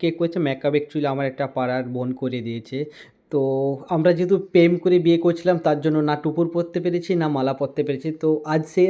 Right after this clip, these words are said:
মনের আশাটা পূরণ করবো এতদিন পর। যেহেতু আমাদের বিয়ে সাত বছর হয়ে গিয়েছে, তো সাত বছর পর আমরা টুপুর মালা পরে সেই ভিডিওটা বানাবো, যেটা বিয়ের টাইমে করতে পারিনি, এখন আমরা করতেছি। তোমাদের ভালোবাসা, তোমাদের সাপোর্টের জন্য। তো প্লিজ ভিডিও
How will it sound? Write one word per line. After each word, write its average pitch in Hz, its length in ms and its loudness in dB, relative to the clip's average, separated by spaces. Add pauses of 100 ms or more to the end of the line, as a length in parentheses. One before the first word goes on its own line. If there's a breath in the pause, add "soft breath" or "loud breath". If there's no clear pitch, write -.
(120)
মনের 165 300 6
আশাটা 170 300 0
পূরণ 151 320 2
করবো 147 240 4
এতদিন 143 300 -2 (140)
পর। 127 200 0 (800 loud breath)
যেহেতু 160 280 0
আমাদের 170 200 2 (100)
বিয়ে 160 160 4 (100)
সাত 147 160 0 (100)
বছর 151 280 0 (100)
হয়ে 147 260 2
গিয়েছে, 143 380 0 (180)
তো 156 80 2 (220)
সাত 147 180 0 (120)
বছর 147 340 0
পর 156 100 0 (100)
আমরা 139 160 -2 (120)
টুপুর 143 280 -2 (120)
মালা 131 260 0
পরে 143 160 -6 (100)
সেই 135 160 -2 (280)
ভিডিওটা 135 380 -2
বানাবো, 131 300 -2
যেটা 135 220 -2
বিয়ের 147 240 0
টাইমে 156 280 2
করতে 139 300 -4
পারিনি, 135 280 -4 (480 loud breath)
এখন 135 180 -2 (100)
আমরা 135 200 -2 (120)
করতেছি। 131 360 -4 (120)
তোমাদের 139 280 0 (120)
ভালোবাসা, 135 480 -2
তোমাদের 131 300 -2 (120)
সাপোর্টের 127 500 -4
জন্য। 127 180 -2 (380 loud breath)
তো 147 40 -2 (140)
প্লিজ 175 180 4 (120)
ভিডিও 151 200 4